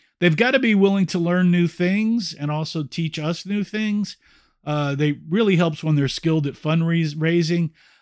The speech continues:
Uh, and it also, if you get a reference that they've been a good team mom before, that's huge. And they really need to be the head coach's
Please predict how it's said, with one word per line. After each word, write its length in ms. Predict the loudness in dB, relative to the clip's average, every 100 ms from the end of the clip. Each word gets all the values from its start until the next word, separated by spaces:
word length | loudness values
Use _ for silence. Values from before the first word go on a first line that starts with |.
| _
Uh, 320 | -4 -2 -2 0
and 140 | 2
it 140 | 2 2
also, 500 | 2 2 2 2 2
if 180 | 0 0
you 140 | -2
get 240 | 0 -4
a 100 | -4
reference 640 | -4 -2 -2 -2 -4 -4 -8
that 140 | -4
they've 200 | -4 -2
been 140 | -2
a 80 | -2
good 260 | -2 -4 -4
team 220 | -4 -2
mom 320 | -2 -2 -2
before, 420 | -4 -4 -4 -2
that's 360 | -4 -6 -8 -6
huge. 560 | 0 2 2 0 -4 -16 _ _ _ _ _ _
And 160 | 4 4
they 100 | 6
really 400 | 4 4 4 4
need 320 | 4 4 4
to 60 |
be 260 | 2 2 2
the 140 | 2
head 200 | 0 0
coach's 800 | 0 0 0 0 0 0 -2 -10